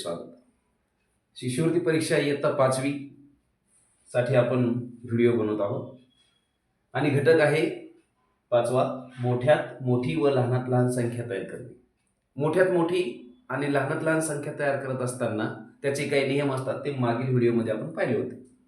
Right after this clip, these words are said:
काही अंक दिलेले असतात आणि ते अंक घेऊन आपल्याला मोठ्यात मोठी आणि लहानात लहान संख्या तयार करायची असते.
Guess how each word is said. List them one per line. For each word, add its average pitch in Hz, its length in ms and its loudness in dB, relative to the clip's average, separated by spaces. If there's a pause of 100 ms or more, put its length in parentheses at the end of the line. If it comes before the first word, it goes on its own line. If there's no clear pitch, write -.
(640)
काही 135 120 2
अंक 131 240 4
दिलेले 165 320 6
असतात - 420 0 (720)
आणि 113 200 -2
ते 123 180 -4
अंक 143 260 0
घेऊन 151 400 0 (300)
आपल्याला 123 580 -2 (200)
मोठ्यात 123 320 -2
मोठी 127 240 -4
आणि 127 220 0
लहानात 117 320 -2
लहान 113 160 -4
संख्या 113 380 -8
तयार 104 200 -6
करायची 104 340 -10
असते. - 240 -12